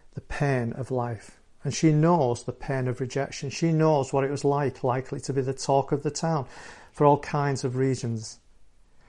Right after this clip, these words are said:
And she came out at the hottest part of the day to draw water from a well, because she didn't want to see anyone. But there was Jesus,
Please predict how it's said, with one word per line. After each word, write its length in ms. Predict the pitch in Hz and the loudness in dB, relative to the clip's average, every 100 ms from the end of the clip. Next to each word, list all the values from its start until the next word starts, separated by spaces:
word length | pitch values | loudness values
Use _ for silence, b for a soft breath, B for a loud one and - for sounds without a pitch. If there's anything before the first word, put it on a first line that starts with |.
| - - | -20 -12
And 80 | 127 | -6
she 120 | 147 | -4
came 320 | - 165 165 | 2 2 4
out 300 | 151 123 - | 4 2 -2
at 80 | 131 | -4
the 60 | 123 | -6
hottest 480 | - 135 - - | -6 -6 -6 -4
part 320 | - 151 - 151 | 0 0 0 -6
of 100 | - | -6
the 80 | |
day 260 | 143 123 113 | -2 -2 -2
to 120 | - 110 | -6 -8
draw 260 | 120 117 | -4 -2
water 540 | 110 113 113 - - - | -2 -2 -4 -8 -14 -14
from 220 | - 127 | -6 -4
a 40 | 117 | -2
well, 420 | 113 117 107 - B B B B - | 0 -2 -2 -8 B B B B -10
because 260 | - - | -8 -8
she 180 | - 135 | -6 -4
didn't 500 | 110 139 147 139 - | 2 2 2 0 -4
want 280 | 127 123 - | -4 -4 -6
to 120 | - | -10
see 460 | 127 - 127 107 127 - _ - | -10 -4 -4 -4 -8 -18 _ -10
anyone. 440 | 131 113 107 - - _ _ _ _ - - - - - - - | -8 -6 -6 -10 -14 _ _ _ _ -20 -20 -20 -20 -20 -20 -16
But 140 | - 120 | -10 -4
there 160 | 120 | -2
was 140 | 117 113 | -2 -4
Jesus, 680 | - 113 107 - - - | -6 -6 -6 -14 -18 -20